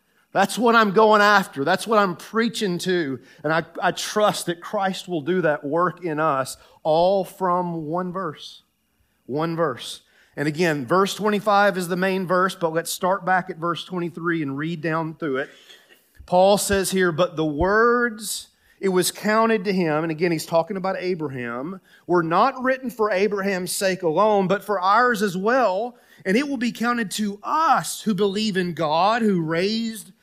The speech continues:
from the dead, Jesus our Lord." And then here's where we're camping. "Jesus, who was delivered up for our trespasses,"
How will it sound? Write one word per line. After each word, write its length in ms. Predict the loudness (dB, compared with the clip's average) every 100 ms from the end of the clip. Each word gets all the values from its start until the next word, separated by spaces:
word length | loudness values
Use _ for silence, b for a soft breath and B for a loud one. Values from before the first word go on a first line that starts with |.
| _
from 160 | 0 0
the 60 | 0
dead, 480 | 0 2 2 2 -2
Jesus 440 | -6 -4 -4 -2
our 160 | -2 -2
Lord." 460 | -4 -4 -4 -6 b b
And 120 | -8
then 100 | -4
here's 280 | 0 0 2
where 160 | 0
we're 140 | 0 0
camping. 540 | -2 -4 -4 -6 -10 -14 _ b b b b b
"Jesus, 880 | -6 2 2 4 4 2 2 -2 -4
who 220 | 2 4 4
was 320 | 4 4 2
delivered 640 | 2 2 4 4 6 6
up 260 | 6 4 2
for 160 | 4
our 160 | 6 6
trespasses," 1040 | 2 0 0 2 0 0 -4 -6 -6 -16